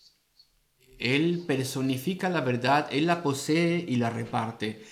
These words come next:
Nosotros dependemos de Él. Él es la fuente de la vida eterna. Y entonces podemos ver por qué Juan comienza la epístola con una palabra neutra que dice lo que era desde el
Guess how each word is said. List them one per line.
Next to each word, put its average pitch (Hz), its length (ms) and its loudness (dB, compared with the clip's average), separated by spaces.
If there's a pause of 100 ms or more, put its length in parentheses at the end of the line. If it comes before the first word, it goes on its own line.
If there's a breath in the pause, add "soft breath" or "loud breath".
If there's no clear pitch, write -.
(160 loud breath)
Nosotros 151 380 0
dependemos 151 640 0
de 110 220 -2
Él. 110 280 -14 (640 soft breath)
Él 143 180 4
es 156 160 0
la 151 100 -2
fuente 113 680 -2 (320)
de 123 140 2
la 117 120 4
vida 117 240 2
eterna. 104 560 -8 (880)
Y 110 120 0
entonces 120 600 0
podemos 113 600 -2
ver 113 680 -4
por 113 220 -2
qué 117 300 0
Juan 117 600 0
comienza 120 680 -2
la 117 120 -2
epístola 123 720 -4 (460 loud breath)
con 120 240 2
una 135 300 2
palabra 120 420 2
neutra 120 880 -2
que 110 140 -4
dice 120 400 -2
lo 113 260 0
que 117 280 -2
era 160 160 -2
desde 113 400 -6
el 110 160 -8